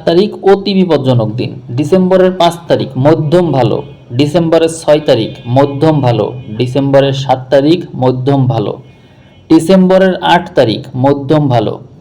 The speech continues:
ডিসেম্বরের নয় তারিখ বিপজ্জনক দিন,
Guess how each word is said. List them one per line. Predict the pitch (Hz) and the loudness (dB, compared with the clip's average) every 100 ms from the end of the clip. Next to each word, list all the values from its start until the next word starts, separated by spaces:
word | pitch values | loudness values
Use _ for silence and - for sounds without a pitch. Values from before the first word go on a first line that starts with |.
| - _ - - 117 | -20 _ -20 -14 -6
ডিসেম্বরের | 127 131 151 151 151 147 | -4 0 0 4 2 2
নয় | 135 143 147 | 2 2 4
তারিখ | 139 107 - - | 2 0 -6 -4
বিপজ্জনক | 127 147 151 123 120 113 107 110 | 0 2 2 0 -2 -4 -4 -6
দিন, | 113 - | -8 -8